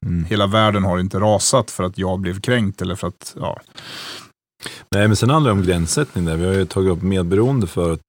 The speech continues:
Speaker 1: och det är ju, vi, man måste ju komma ihåg att vi är ju också medberoende. Bara för att vi är beroende så är
Speaker 2: Mm.
Speaker 1: vi ju inte med, vi är ju bero-,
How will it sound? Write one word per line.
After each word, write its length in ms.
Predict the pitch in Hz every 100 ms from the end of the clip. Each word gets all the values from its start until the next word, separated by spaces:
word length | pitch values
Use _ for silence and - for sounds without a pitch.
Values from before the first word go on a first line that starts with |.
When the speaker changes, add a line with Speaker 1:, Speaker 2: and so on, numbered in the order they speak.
| -
Speaker 1:
och 80 | 87
det 120 | 82
är 60 | 101 120
ju, 300 | 110 101 90
vi, 260 | 85 87
man 200 | 98 98
måste 260 | 95 98 95
ju 40 |
komma 180 | - 92
ihåg 40 | 80
att 80 |
vi 180 | 85 95
är 40 | 113
ju 80 | 98
också 300 | - - 123
medberoende. 760 | 90 73 73 90 104 80 71
Bara 200 | 85 87
för 80 | 107
att 80 | 110
vi 60 |
är 40 | 87
beroende 500 | 90 98 104 80 76
så 100 | 95
är 40 |
Speaker 2:
Mm. 120 | 98
Speaker 1:
vi 60 | 80
ju 40 |
inte 200 | 73 -
med, 120 | 82 80
vi 220 | 87 87
är 40 | 90
ju 160 | 82 73
bero-, 340 | - 110 98